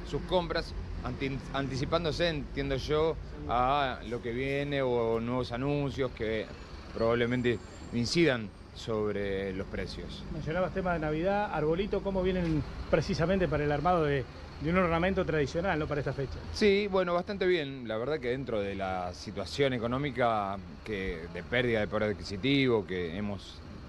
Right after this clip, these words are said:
Speaker 1: sufrido todos en mayor o menor medida, eh, la venta de las cosas navideñas es como que la gente necesita,
Speaker 2: Ujú.
Speaker 1: eh, renovar algo de la casa, del arbolito, comprar, agregar una cosita nueva, que es
Speaker 2: Ajá.
Speaker 1: también una tradición.
Speaker 2: Sí.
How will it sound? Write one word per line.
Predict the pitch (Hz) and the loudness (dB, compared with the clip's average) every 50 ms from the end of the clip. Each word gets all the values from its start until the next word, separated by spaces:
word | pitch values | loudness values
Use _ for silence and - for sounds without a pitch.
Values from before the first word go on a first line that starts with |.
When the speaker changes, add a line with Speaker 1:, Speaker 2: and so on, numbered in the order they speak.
| - - | -10 -8
Speaker 1:
sufrido | - 104 - 117 120 117 107 107 | -8 -4 0 2 2 4 4 2
todos | 95 139 139 135 117 98 | 4 4 4 4 4 2
en | 101 107 | -2 -6
mayor | 104 95 123 120 | -4 -2 -2 0
o | 110 | 0
menor | 107 110 113 117 113 | 0 -2 -2 -2 -2
medida, | 113 113 127 151 175 160 127 - - - - - - - - - - - - | -2 0 2 2 4 4 4 2 0 -4 -12 -16 -14 -14 -16 -16 -14 -6 -4
eh, | 92 101 101 98 98 90 | -2 -2 0 0 -2 0
la | 90 92 | 0 0
venta | 110 131 143 123 135 123 | 2 0 2 2 4 4
de | 117 110 | 4 2
las | 101 98 90 | 0 -4 -6
cosas | - - - 139 123 127 107 | -6 -6 -6 -6 -4 -4 -6
navideñas | 101 98 98 101 113 135 151 170 156 135 110 101 - - - - - - - | -6 -4 -4 0 0 0 0 0 -2 -2 -4 -4 -6 -10 -14 -16 -16 -12 -10
es | - - | -4 -2
como | - 143 127 117 | -2 -2 0 2
que | 123 | 2
la | 123 117 | 2 2
gente | - - 156 147 135 127 | 2 0 -2 0 0 0
necesita, | 123 104 123 117 - - 160 135 107 95 110 107 | 0 0 -2 -4 -2 -2 -2 0 2 4 4 4
Speaker 2:
Ujú. | 95 - - - - - - - 147 127 135 151 | 2 -2 -8 -14 -14 -14 -12 -10 -8 -8 -6 -2
Speaker 1:
eh, | - 95 104 104 104 107 107 101 101 101 95 98 | 0 2 2 4 4 4 2 2 0 0 -2 -2
renovar | 104 110 110 113 120 131 135 135 135 135 135 135 131 - | -2 0 2 4 4 4 6 4 2 2 0 -4 -6 -4
algo | - 123 127 131 131 127 131 135 135 131 131 131 127 | -4 -2 -2 -2 -2 -2 -2 -2 -2 0 0 0 0
de | 123 113 | 0 -2
la | 110 104 | -2 -4
casa, | - 127 135 131 - - 123 | -2 -2 -2 -2 -2 -4 -6
del | 110 107 104 | -4 -4 -4
arbolito, | 104 101 101 107 117 135 135 131 - - 127 123 123 113 | -4 -2 -2 -2 -2 -2 -2 -2 -2 0 0 0 0 0
comprar, | - 107 104 101 127 135 131 | -2 -4 -4 -2 0 0 0
agregar | 120 110 113 120 139 147 143 143 | 0 0 0 0 0 0 0 -2
una | 135 127 120 | -2 -4 -4
cosita | 107 113 - 139 113 117 | -6 -6 -6 -4 -2 -2
nueva, | 120 131 147 151 147 139 135 131 123 101 | 0 0 2 2 2 4 4 2 2 0
que | 113 113 | -2 -4
es | 104 - | -4 -6
Speaker 2:
Ajá. | - - | -6 -6
Speaker 1:
también | 104 110 113 117 | -4 -4 -4 -4
una | 117 113 107 | -4 -6 -4
tradición. | 95 113 110 107 104 - 143 139 143 143 139 - | -2 -2 -2 -2 -2 -2 -2 -2 -2 -4 -6 -10
Speaker 2:
Sí. | 160 151 143 147 | -10 -10 -8 -10